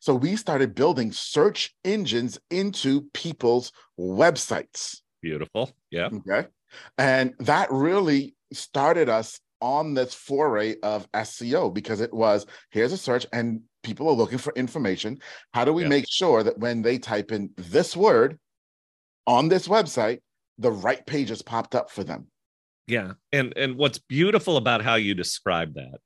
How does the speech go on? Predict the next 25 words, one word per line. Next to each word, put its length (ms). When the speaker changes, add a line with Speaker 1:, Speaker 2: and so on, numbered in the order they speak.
Speaker 1:
Mm-hmm. 80
Speaker 2:
is 280
that 280
the, 340
the 280
idea 520
behind 520
that 260
is 220
matching 1120
visitor 560
intent 580
Speaker 1:
Yes. 460
Speaker 2:
with 260
a 80
result 460
delivered, 500
Speaker 1:
Yes. 160
Speaker 2:
matching 320
visitor 360
intent 340
with 100
the 80
result 360
delivered. 360